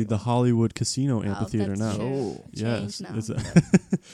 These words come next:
Speaker 2: <laughs> but
Speaker 1: a
Speaker 2: yeah,
Speaker 1: lot
Speaker 2: I
Speaker 1: of
Speaker 2: haven't been
Speaker 1: different
Speaker 2: to a
Speaker 1: people.
Speaker 2: country concert, but I feel like that would be
Speaker 1: Very fun.
Speaker 2: interesting.
Speaker 1: We, we're
Speaker 3: Yeah.
Speaker 1: going.
Speaker 2: Oh yes, me and Ari are have tickets to go to Thomas Rhett at Mizzou Arena.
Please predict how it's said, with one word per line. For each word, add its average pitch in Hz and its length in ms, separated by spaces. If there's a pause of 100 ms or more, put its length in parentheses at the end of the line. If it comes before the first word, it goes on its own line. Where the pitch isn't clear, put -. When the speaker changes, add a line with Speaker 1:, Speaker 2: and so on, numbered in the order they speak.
(120)
Speaker 2:
<laughs> - 340
but 127 160
Speaker 1:
a - 20
Speaker 2:
yeah, 151 200
Speaker 1:
lot - 80
Speaker 2:
I - 140
Speaker 1:
of 151 100
Speaker 2:
haven't 156 160
been 135 160
Speaker 1:
different - 20
Speaker 2:
to 139 120
a - 20
Speaker 1:
people. 170 360
Speaker 2:
country 131 360
concert, 104 440
but 110 120
I 104 60
feel 117 200
like 104 160
that 104 160
would 104 120
be 107 320
Speaker 1:
Very 233 340
fun. 110 160
Speaker 2:
interesting. 104 460
Speaker 1:
We, 277 180
we're 220 160
Speaker 3:
Yeah. 135 60
Speaker 1:
going. 240 440 (480)
Speaker 2:
Oh 131 160
yes, 151 480
me 127 200
and 123 60
Ari 123 300
are 113 300 (240)
have 143 240
tickets 120 340
to 120 80
go 107 140
to 107 100
Thomas 107 400
Rhett 104 200
at 110 140
Mizzou 110 320
Arena. 104 380